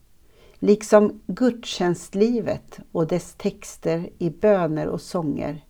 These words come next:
som kändes som mycket mylla och vardaglighet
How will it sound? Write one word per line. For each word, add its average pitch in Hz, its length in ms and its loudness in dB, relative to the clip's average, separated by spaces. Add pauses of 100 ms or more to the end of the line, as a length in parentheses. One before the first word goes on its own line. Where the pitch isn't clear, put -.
(760)
som 233 220 4
kändes 202 720 2
som 208 240 4
mycket 240 420 4
mylla 196 520 4
och 202 80 0
vardaglighet 160 1200 -2